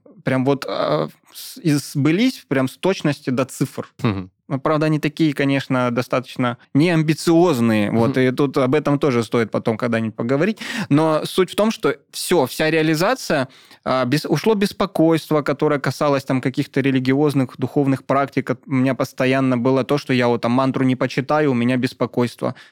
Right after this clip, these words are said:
Speaker 1: а, не помедитирую, я думаю: "Так, я давно не медитировал, это поэтому у меня нет денег.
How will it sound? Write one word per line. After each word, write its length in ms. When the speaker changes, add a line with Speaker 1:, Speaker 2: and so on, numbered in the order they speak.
Speaker 1:
а, 240
не 140
помедитирую, 960
я 320
думаю: 240
"Так, 240
я 120
давно 220
не 120
медитировал, 720
это 180
поэтому 440
у 40
меня 200
нет 180
денег. 400